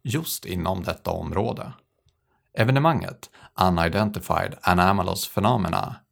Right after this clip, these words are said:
E U Airspace, Reporting and Scientific Assessment bjuder in till en djupdykning i denna fängslande sfär, med fokus på att förbättra rapportering,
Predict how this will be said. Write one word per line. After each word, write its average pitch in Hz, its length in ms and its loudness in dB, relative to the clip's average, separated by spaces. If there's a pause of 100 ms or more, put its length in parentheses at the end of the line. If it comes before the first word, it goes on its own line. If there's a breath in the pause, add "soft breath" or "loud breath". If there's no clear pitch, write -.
E 104 440 -2
U 101 200 0 (120)
Airspace, - 840 -2 (280)
Reporting 107 680 0
and 85 200 -2
Scientific - 720 -2
Assessment - 760 -4 (340 soft breath)
bjuder 117 340 4
in 104 240 0
till 85 160 -6
en - 320 -6
djupdykning 90 960 -2
i - 20 -6
denna - 260 -4
fängslande 90 720 -2
sfär, - 500 -4 (480 soft breath)
med 127 320 4
fokus - 520 -2
på - 160 -4
att - 180 -8
förbättra 92 640 -2
rapportering, 92 840 -2